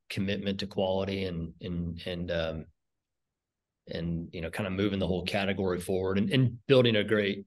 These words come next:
Kansas City business. Although now we have offices in Nashville and Toronto and people in thirty states or something like that. And so it's, it's really been, yeah, it's fun. And boy, I, I would say, like, we think really hard about how do we build a great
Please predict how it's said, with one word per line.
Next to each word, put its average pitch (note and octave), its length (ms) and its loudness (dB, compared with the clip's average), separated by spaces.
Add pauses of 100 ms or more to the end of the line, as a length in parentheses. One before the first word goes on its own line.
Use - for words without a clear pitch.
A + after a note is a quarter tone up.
(100)
Kansas G#2 300 0
City G2+ 120 -4
business. F#2+ 380 0
Although G2 200 2
now G2+ 140 4
we G2+ 140 4
have F#2+ 120 2
offices G2 500 2
in F#2 100 -4
Nashville G2 540 0
and F2+ 100 -2
Toronto F#2+ 460 0
and F2 140 -2
people F#2 540 0 (960)
in F#2 160 0
thirty F#2 380 2
states F2+ 480 0
or F2 60 0
something F#2 300 -2
like E2+ 220 -2
that. F2 340 2
And E2+ 140 -2
so F#2 340 0
it's, A#2+ 220 2
it's B2+ 180 0
really C3+ 200 10
been, G2 340 2 (580)
yeah, A2 140 2
it's G2 140 2
fun. A2 340 4
And G#2 560 0
boy, A#2+ 320 6
I, C3 240 6
I - 20 8
would C#3+ 160 8
say, A#2 340 10
like, G2+ 280 6
we B2+ 140 6
think A#2+ 400 4
really A2 240 2
hard G#2+ 200 0
about G2 380 0
how B2+ 100 0
do B2 80 8
we B2 120 8
build G#2 240 2
a G2+ 40 4
great G2+ 460 0